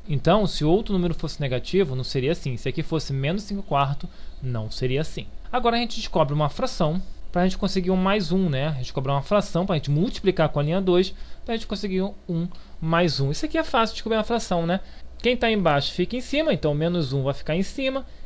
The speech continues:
e quem tá em cima fica embaixo. Então, o cinco quarto, que tá em cima aqui na linha dois, vai ficar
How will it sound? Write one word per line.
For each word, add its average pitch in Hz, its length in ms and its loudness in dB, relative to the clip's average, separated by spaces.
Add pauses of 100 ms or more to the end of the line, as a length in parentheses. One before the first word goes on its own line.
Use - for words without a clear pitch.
(100)
e 254 120 -6
quem 254 140 -4
tá 240 120 0
em 240 80 0
cima 208 300 -2
fica 208 200 -4
embaixo. 190 380 2
Então, 180 180 -2
o 190 60 0
cinco 180 480 -4
quarto, 160 540 -2 (440)
que 135 80 -4
tá 120 180 -4
em 120 80 -2
cima 123 340 -4
aqui 147 180 -6
na 117 140 -4
linha 160 200 -4
dois, 170 360 2
vai 175 120 -2
ficar 151 460 -2